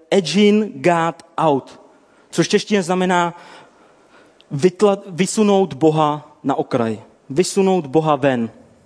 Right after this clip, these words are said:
Já tak moc dobře vím, co je nejlepší,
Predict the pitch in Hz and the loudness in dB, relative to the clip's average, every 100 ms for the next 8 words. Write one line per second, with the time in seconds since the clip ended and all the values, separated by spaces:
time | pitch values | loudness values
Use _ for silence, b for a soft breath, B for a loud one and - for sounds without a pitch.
0 | _ _ _ _ _ _ _ b b b | _ _ _ _ _ _ _ b b b
1 | b - 170 170 - 233 - 233 233 233 | b 0 2 2 0 -2 2 4 4 2
2 | - - 131 202 185 214 190 151 135 139 | -12 -18 0 0 2 0 2 2 2 2
3 | 180 - - _ _ _ b b b b | -2 -12 -20 _ _ _ b b b b
4 | - - 214 226 208 185 180 - - 113 | -4 4 6 6 4 4 2 0 -4 -2
5 | 131 | -2